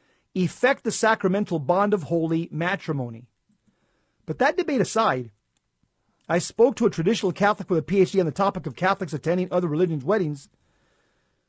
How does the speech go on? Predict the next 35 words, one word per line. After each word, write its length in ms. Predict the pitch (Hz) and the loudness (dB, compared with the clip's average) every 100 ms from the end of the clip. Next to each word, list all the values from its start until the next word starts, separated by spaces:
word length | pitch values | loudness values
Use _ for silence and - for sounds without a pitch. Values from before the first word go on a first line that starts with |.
| _ | _
We 140 | - 202 | 2 4
are 100 | 180 | 6
open 280 | 240 330 330 | 6 4 2
to 80 | 262 | 2
correction 440 | 180 190 208 196 | 6 6 6 2
on 80 | 160 | 2
this 180 | 175 - | 0 -2
point, 400 | 185 202 156 - _ _ _ _ _ _ _ _ _ _ _ - | -2 0 0 -6 _ _ _ _ _ _ _ _ _ _ _ -2
but 140 | 165 | 2
we 120 | 175 | 2
came 320 | 156 208 233 190 | 4 4 4 4
to 100 | 160 | 0
the 60 | |
conclusion 640 | 143 139 226 277 147 151 156 _ - _ _ _ - - | 0 -2 0 2 2 -2 -4 _ -20 _ _ _ -20 0
that 140 | 165 | 2
it 80 | 180 | 4
is 120 | 170 - | 0 -2
probably 540 | 196 254 277 220 170 | 2 4 4 2 2
morally 400 | 165 196 208 196 | 4 2 2 2
acceptable 520 | 180 - 214 233 165 | 0 0 -2 0 -4
for 140 | 147 151 | -2 0
lay 140 | 180 | 0
Catholics, 480 | 190 196 208 165 - | 2 0 0 -2 -6
not 220 | 160 226 | -4 -4
clergy, 500 | - 269 214 160 202 _ _ - - _ _ _ _ - | 0 4 4 2 -6 _ _ -20 -20 _ _ _ _ -16
to 120 | - 190 | 2 2
attend 300 | 175 214 190 | 4 2 4
the 40 | |
weddings 340 | 175 208 208 | 4 4 2
of 120 | 165 165 | -2 -4
Eastern 280 | 185 156 | -4 0
Orthodox, 520 | 160 208 208 202 202 - | 2 2 2 2 0 -2
Protestants, 480 | 165 180 185 175 147 | 0 0 0 -4 -8
or 40 | |
Jews, 440 | 127 220 180 160 | -2 2 2 0